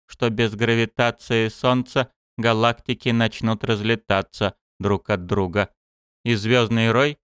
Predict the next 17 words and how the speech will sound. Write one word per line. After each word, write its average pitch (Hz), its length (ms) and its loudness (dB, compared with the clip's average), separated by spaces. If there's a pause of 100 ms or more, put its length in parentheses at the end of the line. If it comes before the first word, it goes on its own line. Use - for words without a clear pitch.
(200)
окажется 110 840 -2 (220)
уничтожен. 101 960 0 (920)
Действительно, 127 920 2 (580)
уже 143 280 2
сейчас – 147 640 -2 (180)
наиболее 135 600 2
отдалённые 135 840 2
Солнца 131 500 0
галактики 127 840 0 (580)
почти 139 360 0
вышли 127 640 2 (160)
за 117 180 -2
пределы 120 540 0
досягаемости, 113 1120 0 (540)
а 131 120 0
скоро 135 360 0
все 120 500 -2